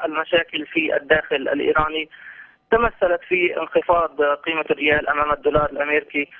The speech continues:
ووجود عدة مشاكل في الداخل. لذلك فمعظم البرامج الانتخابية تتمثل بمتابعة الوضع الاقتصادي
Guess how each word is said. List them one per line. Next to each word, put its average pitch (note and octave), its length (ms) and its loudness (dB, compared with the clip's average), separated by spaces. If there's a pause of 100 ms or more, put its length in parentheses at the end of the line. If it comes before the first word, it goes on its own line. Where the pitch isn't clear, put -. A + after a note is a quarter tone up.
(180)
ووجود F3+ 2000 -2
عدة F#3 260 0 (320)
مشاكل D#3+ 360 -2
في - 180 0
الداخل. C#3 320 0
لذلك G3+ 560 0 (320)
فمعظم F#3+ 560 0
البرامج F3 500 0
الانتخابية F3+ 840 0 (280)
تتمثل G3 540 0
بمتابعة E3+ 680 0
الوضع D#3 380 0
الاقتصادي B2+ 680 -2